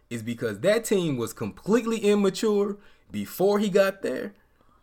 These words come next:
Um, Lonzo and Kuzma doing rap beefs and clowning each other with little Melo all involved.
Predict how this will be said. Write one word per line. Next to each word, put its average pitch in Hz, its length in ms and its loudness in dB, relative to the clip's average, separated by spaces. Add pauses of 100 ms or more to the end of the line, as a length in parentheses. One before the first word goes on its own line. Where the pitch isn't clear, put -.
(160)
Um, 113 460 -2
Lonzo 170 800 2
and 107 240 -4
Kuzma 170 720 0 (120)
doing 113 360 -2
rap 127 320 -4
beefs 170 400 -4
and 104 320 -6 (880)
clowning 170 400 0
each 170 160 -4
other 170 200 4
with 120 140 0
little 151 240 4
Melo 160 480 6
all 165 220 2
involved. 165 560 0